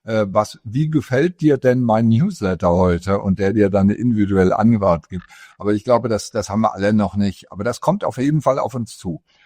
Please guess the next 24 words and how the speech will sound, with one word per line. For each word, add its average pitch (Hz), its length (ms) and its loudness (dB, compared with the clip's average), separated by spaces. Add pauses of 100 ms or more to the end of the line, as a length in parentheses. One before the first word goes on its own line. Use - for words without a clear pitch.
(140)
So, 117 240 2
also 127 180 0
das 131 180 0
heißt, 104 320 0
du 143 80 0
schickst - 340 -6
mir 156 140 -4
eine 123 180 0
E-Mail, 175 340 2
ein 98 180 2
Newsletter, 165 680 0 (320)
der 117 140 -4
einigermaßen 104 480 0
interessant - 400 -6
ist. - 120 -18
Welche 113 200 -2
Segmente, 110 680 2
welche 104 240 -6
Möglichkeiten 117 680 0
der 101 80 -4
Segmentierung 123 960 0
hast 104 260 -2
du 95 80 -4
da, 87 400 0